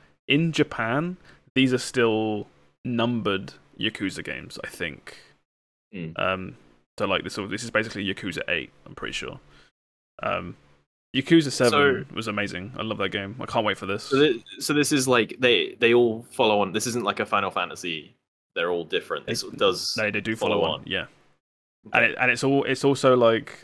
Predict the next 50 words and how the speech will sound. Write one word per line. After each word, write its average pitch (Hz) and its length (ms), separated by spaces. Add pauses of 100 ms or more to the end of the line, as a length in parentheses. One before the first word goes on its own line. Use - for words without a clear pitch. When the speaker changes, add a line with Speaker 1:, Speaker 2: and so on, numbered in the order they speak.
(140)
Speaker 1:
the 117 100
last 127 460
Like 139 220
a 143 40
Dragon 151 320
game 160 380 (640)
was 107 260
almost 113 240
like 107 160
a 101 60
fresh - 260
start 139 320
because - 180
you 117 60
got 110 140
a 104 40
new 104 320 (120)
protagonist 95 500
and 104 120
new 101 100
characters 101 400
and 82 80
stuff. - 420 (600)
But 127 260
Speaker 2:
Oh, 113 80
okay. - 220
Speaker 1:
if - 180
you 139 140
are, 156 420
if - 260
you, - 80 (160)
and 139 140
you 131 60
can 202 240
play 220 280
it - 160
as 139 140
a 131 80
new 143 120
start 156 320
point, 117 360
but - 120
if - 120
you - 100 (140)
are 135 260
deep 139 360
into 127 180
the 123 100 (160)
Yakuza 135 320
games, 104 460